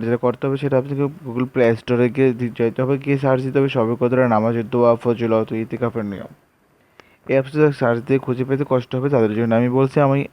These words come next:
আমার এই অ্যাপসটা ডাউনলোড লিঙ্কটা আমি ভিডিও ডেসক্রিপশনের নিচে দিয়ে দেবো, সেখান থেকে ডাউনলোড ক্লিক করে আপনি অটোমেটিক প্লে স্টোর থেকে ডাউনলোড করে নিতে পারবেন। তো এই ডাউনলোড করার,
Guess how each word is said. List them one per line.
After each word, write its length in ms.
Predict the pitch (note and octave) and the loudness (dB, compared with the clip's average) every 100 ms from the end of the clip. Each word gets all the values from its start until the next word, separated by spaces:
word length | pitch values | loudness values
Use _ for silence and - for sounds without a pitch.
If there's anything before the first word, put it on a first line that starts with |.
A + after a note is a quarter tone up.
| _ - | _ -6
আমার 220 | A2+ A#2 | 0 2
এই 120 | A#2+ | 2
অ্যাপসটা 360 | A#2 A#2+ - C3+ | 2 -2 -12 -4
ডাউনলোড 400 | B2 A2+ A#2+ A#2 | 0 2 0 0
লিঙ্কটা 280 | B2 B2+ | -2 0
আমি 120 | C3+ A#2+ | 0 0
ভিডিও 240 | A2+ A#2 | -4 -2
ডেসক্রিপশনের 720 | A#2 A2+ - C#3 C3 C#3+ C3+ | -2 -4 -6 -10 -4 -2 0
নিচে 240 | B2+ A#2+ A#2 | -2 -2 0
দিয়ে 240 | A2 A2 | 2 0
দেবো, 200 | F#2+ - | 0 -8
সেখান 280 | - A2+ A#2 | -4 -4 -2
থেকে 140 | B2+ | -2
ডাউনলোড 320 | A#2 A2+ A#2+ - - | 0 0 0 -6 -12
ক্লিক 180 | B2+ B2 | -10 -8
করে 200 | - D#3 | -2 0
আপনি 140 | D3+ B2 | 0 0
অটোমেটিক 340 | B2 A#2 A#2+ | -2 -4 -2
প্লে 180 | - A2 | 0 -2
স্টোর 200 | - D3 | -2 -8
থেকে 100 | D3 | -4
ডাউনলোড 320 | C3+ A2 G#2 | -2 -2 -4
করে 120 | - G#2 | -6 -6
নিতে 220 | G#2 F#2+ | -6 -4
পারবেন। 280 | G2+ G#2 C3 - - - - - - _ | -6 -6 -12 -16 -20 -20 -20 -20 -20 _
তো 100 | C3+ - | -10 -4
এই 160 | C#3 C3+ | 0 2
ডাউনলোড 300 | C3+ C#3+ C#3+ | 0 0 0
করার, 300 | D3+ D3+ | 2 2